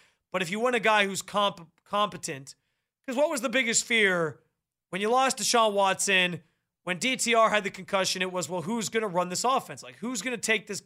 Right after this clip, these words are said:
this game over and lead this team to the playoffs wi-, without good quarterback play? How is this gonna work? What is this thing gonna look like?"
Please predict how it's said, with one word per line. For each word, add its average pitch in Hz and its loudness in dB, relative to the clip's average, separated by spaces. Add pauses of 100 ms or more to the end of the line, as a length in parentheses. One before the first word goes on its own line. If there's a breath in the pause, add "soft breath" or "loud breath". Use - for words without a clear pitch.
(140)
this - -12
game 165 -4
over 147 -2 (500)
and 170 2
lead 208 0
this 190 0
team 170 -2 (640 soft breath)
to 190 -2
the 175 -4
playoffs 196 2 (340)
wi-, 190 -4
without 196 0
good 170 -12
quarterback 156 -4
play? 110 -20 (100)
How 220 2
is 202 -4
this 165 -2
gonna 180 -6
work? 135 -14 (500)
What 214 0
is 208 0
this 208 -6
thing 196 -2
gonna 180 -2
look 147 -6
like?" - -20